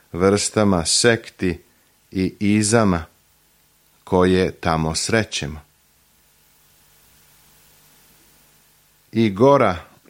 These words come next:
Gospoda nad vojskama, sveta gora. Ja do sada u Jerusalimu nisam video ništa što bih i pomislio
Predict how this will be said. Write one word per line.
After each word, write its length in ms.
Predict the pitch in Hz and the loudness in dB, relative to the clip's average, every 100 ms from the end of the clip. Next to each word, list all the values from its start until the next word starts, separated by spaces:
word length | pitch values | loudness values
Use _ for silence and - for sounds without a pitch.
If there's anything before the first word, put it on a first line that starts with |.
| - | -10
Gospoda 680 | 95 110 120 - 107 95 98 | 0 2 2 0 0 2 2
nad 180 | 92 | 0
vojskama, 800 | 85 98 110 110 - 113 101 85 - _ _ _ _ | 2 2 4 2 0 -2 0 -4 -8 _ _ _ _
sveta 640 | - - 104 104 87 - 78 | -8 -2 2 4 2 -4 -4
gora. 340 | 87 90 82 - _ _ _ _ _ _ _ _ _ _ _ _ _ _ _ _ _ _ _ _ - - - - _ _ _ - | 0 0 -2 -10 _ _ _ _ _ _ _ _ _ _ _ _ _ _ _ _ _ _ _ _ -20 -20 -20 -20 _ _ _ -4
Ja 320 | 101 139 156 | 2 2 2
do 200 | 104 95 | 2 2
sada 560 | - 113 120 117 101 87 - | 2 0 0 2 0 -2 -8
u 140 | - 90 | -4 -2
Jerusalimu 1000 | 85 82 78 - 98 107 120 123 107 80 - _ _ _ _ - | 0 -2 -2 -2 0 2 2 2 2 0 -8 _ _ _ _ -6
nisam 720 | 87 101 123 135 - 127 95 | 0 2 4 2 2 2 2
video 600 | 85 113 110 101 87 73 | 0 -2 2 2 2 0
ništa 720 | 76 98 147 139 - 113 98 - _ _ _ _ _ _ _ _ | 0 2 2 -2 -4 -2 -2 -6 _ _ _ _ _ _ _ _
što 380 | - - 139 147 | -12 -2 0 2
bih 320 | 131 107 - - | 2 -2 -4 -6
i 140 | 92 | -6
pomislio 840 | - 110 135 151 143 - 85 76 | -2 2 2 2 0 0 0 -2